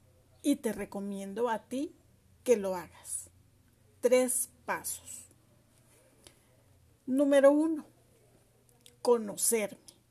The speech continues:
Necesito saber cómo soy, qué me caracteriza, qué es lo que más me gusta de mí,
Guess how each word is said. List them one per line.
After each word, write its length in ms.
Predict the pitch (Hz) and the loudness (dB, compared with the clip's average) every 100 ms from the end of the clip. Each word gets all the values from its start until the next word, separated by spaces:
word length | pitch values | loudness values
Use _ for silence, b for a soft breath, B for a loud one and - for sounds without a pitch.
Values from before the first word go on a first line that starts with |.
| _ _ _ _ _ _ b b b | _ _ _ _ _ _ b b b
Necesito 680 | 254 269 277 277 302 302 320 | 4 6 6 2 -2 -4 -2
saber 480 | - 220 208 233 - - | 0 0 -2 -4 -6 -2
cómo 400 | 247 226 220 202 | 0 2 -2 -6
soy, 400 | - 254 254 233 - _ _ _ _ _ _ | -4 -2 -2 -4 -12 _ _ _ _ _ _
qué 140 | - 285 | 2 4
me 180 | 294 294 | 4 0
caracteriza, 880 | 226 214 214 220 226 262 - 165 - _ _ _ _ | -4 -4 -4 -4 -2 0 0 -2 -12 _ _ _ _
qué 160 | 254 262 | 4 6
es 160 | 247 | 4
lo 240 | 233 208 185 | -2 -6 -8
que 120 | 196 | -10
más 520 | 196 208 254 269 - | -8 -6 -4 -4 -2
me 200 | 247 208 | -4 -4
gusta 440 | 196 233 - 214 202 | -6 -8 -6 -4 -4
de 100 | 208 | -4
mí, 260 | 226 240 | -4 -4